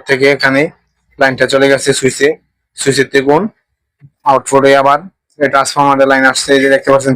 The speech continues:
সুইচ, এই সুইচে লাইন আসছে, সুইচের থেকে ট্রান্সফরমারে আসছে। এখন আমরা দেখবো এটার মাধ্যমে কিভাবে একটা বারো ভোল্টের চার্জার তৈরি করা যায়। তো এখন আমি এটার কানেকশন দিয়ে সহজে বুঝিয়ে দিচ্ছি আগে আপনাদেরকে।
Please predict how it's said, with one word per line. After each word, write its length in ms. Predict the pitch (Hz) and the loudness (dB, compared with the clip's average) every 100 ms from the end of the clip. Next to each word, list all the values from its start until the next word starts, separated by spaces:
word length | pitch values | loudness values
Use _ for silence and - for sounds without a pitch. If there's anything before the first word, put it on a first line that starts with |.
| - | -2
সুইচ, 240 | 131 131 - _ _ _ _ - | 0 0 -4 _ _ _ _ -10
এই 80 | 139 - | -8 -2
সুইচে 260 | 131 143 156 | -2 0 0
লাইন 140 | 143 131 127 | 0 0 -2
আসছে, 220 | - 156 180 _ _ _ - | -2 -4 -4 _ _ _ -14
সুইচের 280 | - 139 139 | -4 0 0
থেকে 160 | 147 151 | 0 0
ট্রান্সফরমারে 520 | 143 135 - 139 135 131 | -2 -2 -2 0 2 0
আসছে। 220 | 123 - 123 _ _ _ _ _ _ - | -2 -8 -16 _ _ _ _ _ _ -4
এখন 200 | 139 143 | -2 0
আমরা 120 | 143 139 | 0 0
দেখবো 160 | 139 143 | 0 0
এটার 140 | 135 135 | 0 0
মাধ্যমে 240 | 131 139 147 | 0 -2 -2
কিভাবে 280 | 143 131 147 185 _ _ _ _ _ | 0 0 0 -2 _ _ _ _ _
একটা 260 | _ - 139 196 165 131 _ _ _ | _ -2 -2 -2 -6 -14 _ _ _
বারো 220 | 127 131 135 | 0 2 2
ভোল্টের 220 | 139 143 135 | 2 0 -2
চার্জার 280 | 127 135 131 | 0 0 0
তৈরি 200 | 135 131 123 | 0 2 2
করা 160 | 123 123 117 | 2 2 0
যায়। 180 | 131 120 _ _ _ _ _ _ _ _ _ 147 | -4 -4 _ _ _ _ _ _ _ _ _ 0
তো 20 | 131 | 0
এখন 140 | 135 135 | 0 0
আমি 120 | 143 160 | 0 2
এটার 160 | 135 135 | 2 2
কানেকশন 320 | 143 143 - 139 | 0 -2 -4 0
দিয়ে 100 | 147 151 | 0 0
সহজে 240 | 135 131 135 131 | 0 2 2 2
বুঝিয়ে 200 | 127 123 | 2 0
দিচ্ছি 160 | 120 - | -2 -2
আগে 100 | 127 127 | -2 -4
আপনাদেরকে। 440 | - 127 120 127 | -2 -2 0 -2